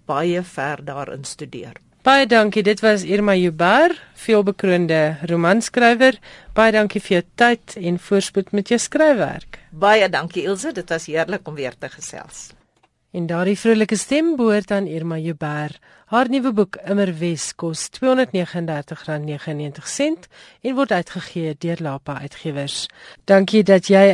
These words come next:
Speaker 2: ingeskakel is op R S G. Ek is Elsje Salzwetel en nou is dit natuurlik tyd vir die tweede helfte van vanaand se skrywers en boeke. Ons kop dit af met Johan Meiburg se weeklikse insetsel oor die internasionale letterkunde.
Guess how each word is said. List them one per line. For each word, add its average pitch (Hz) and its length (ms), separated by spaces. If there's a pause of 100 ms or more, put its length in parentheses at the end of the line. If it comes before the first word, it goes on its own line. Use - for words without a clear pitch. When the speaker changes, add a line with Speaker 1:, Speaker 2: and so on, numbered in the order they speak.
Speaker 2:
ingeskakel 233 600
is 226 140
op 226 100
R 214 220
S - 100
G. - 80 (120)
Ek 170 300
is - 180
Elsje 175 380
Salzwetel 277 800
en 214 200
nou 185 140
is 175 100
dit 190 140
natuurlik 185 480
tyd 160 240
vir - 120
die 170 180
tweede 269 280
helfte 185 400
van 170 200
vanaand 151 420
se 170 100
skrywers 160 480
en 170 120
boeke. 151 320 (200)
Ons 247 160
kop 339 180
dit 311 140
af 180 280
met 170 240
Johan 165 320
Meiburg 165 420
se 156 280
weeklikse 247 580
insetsel 185 640
oor 156 140
die 147 140
internasionale 151 840
letterkunde. 143 720